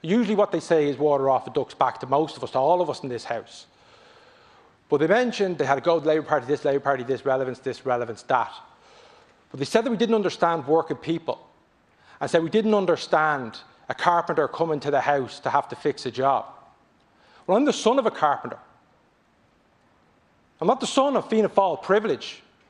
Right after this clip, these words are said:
and millions and millions of euro. I remember as a kid in the eighties having to take any work going, hanging doors and fingless just to put,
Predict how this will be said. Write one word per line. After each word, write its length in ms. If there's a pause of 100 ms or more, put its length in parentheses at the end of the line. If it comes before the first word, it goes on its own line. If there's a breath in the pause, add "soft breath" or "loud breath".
(320)
and 280
millions 600
and 200
millions 360
of 80
euro. 360 (1120 soft breath)
I 60
remember 720 (400)
as 120
a 40
kid 440 (340 soft breath)
in 120
the 100
eighties 560 (960 soft breath)
having 240
to 40
take 200
any 180
work 340
going, 280
hanging 360
doors 360
and 80
fingless 360
just 180
to 60
put, 280